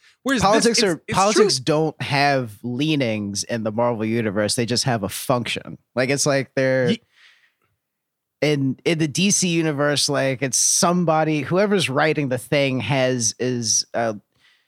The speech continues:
Speaker 2: like, has, is, I don't know, there's just, like, a greater tendency of them to espouse their opinion one way or the other. Like, and
Speaker 1: Yeah. But,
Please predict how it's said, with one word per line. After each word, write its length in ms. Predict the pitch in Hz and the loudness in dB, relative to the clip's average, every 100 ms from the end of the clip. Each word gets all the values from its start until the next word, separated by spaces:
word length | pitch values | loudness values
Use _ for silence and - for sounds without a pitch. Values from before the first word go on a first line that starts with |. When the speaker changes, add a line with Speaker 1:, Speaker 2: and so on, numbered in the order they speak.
| _ _ _ _ - | _ _ _ _ -4
Speaker 2:
like, 100 | 143 | -2
has, 320 | 135 151 131 - - | 0 0 -2 -8 -6
is, 260 | 135 139 | -4 -2
I 120 | 175 170 | 0 0
don't 100 | 160 | 0
know, 140 | 151 | 0
there's 160 | 135 143 | 0 -2
just, 140 | 151 | -2
like, 120 | 170 | -2
a 60 | 151 | -2
greater 360 | 101 135 131 | -2 -2 -2
tendency 540 | 127 143 131 123 - 117 | -4 -4 -4 -2 -2 -2
of 100 | 104 | -2
them 160 | 117 110 | -6 -2
to 100 | 104 | -2
espouse 440 | 101 - 110 101 | -2 -2 -2 -2
their 120 | 104 | -4
opinion 460 | 92 110 110 92 87 | -4 -4 -4 -6 -6
one 140 | 92 | -6
way 140 | 92 90 | -2 -2
or 40 | |
the 160 | 80 87 | -2 -4
other. 380 | 82 - - 120 _ | -4 -8 -14 -18 _
Like, 320 | 110 110 - - | -4 -4 -6 -6
and 460 | 127 127 120 110 | -2 -2 -2 -4
Speaker 1:
Yeah. 560 | 131 175 185 156 95 85 _ _ _ _ _ _ | -2 0 0 -2 -4 -8 _ _ _ _ _ _
But, 320 | 277 311 175 | 4 4 4